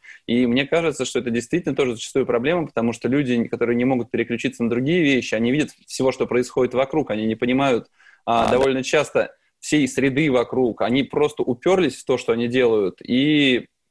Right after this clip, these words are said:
Speaker 1: не смотрят по сторонам. Э, Дмитрий, ты как считаешь, есть вообще в этом какая-то действительно закономерность и проблема, или это всё надумано мною?
Speaker 2: Ну, это не, это не, а, как тебе сказать,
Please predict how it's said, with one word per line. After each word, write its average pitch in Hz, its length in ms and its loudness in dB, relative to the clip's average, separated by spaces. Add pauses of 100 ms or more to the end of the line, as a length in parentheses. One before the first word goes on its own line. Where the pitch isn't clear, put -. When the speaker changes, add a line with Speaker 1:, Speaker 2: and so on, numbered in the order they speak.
(140)
Speaker 1:
не 120 80 -6
смотрят 139 380 -2
по 127 80 -8
сторонам. 135 520 -2 (460)
Э, 113 320 4
Дмитрий, 120 340 -2
ты 131 120 -4
как 131 140 0
считаешь, - 380 0
есть 170 140 0
вообще 139 220 -2
в 120 40 4
этом 110 180 -2
какая-то 113 520 0
действительно 113 760 -4 (100)
закономерность 127 840 -2
и 120 140 2
проблема, 120 600 0
или 127 220 2
это 120 160 -2
всё - 180 -4
надумано 117 320 -2
мною? 110 380 -2 (1200)
Speaker 2:
Ну, 104 180 -2
это 98 180 -2
не, 92 180 -2 (220)
это 90 400 -2
не, 85 340 -2 (180)
а, 82 440 -4
как - 160 -8
тебе 82 100 -8
сказать, - 560 -10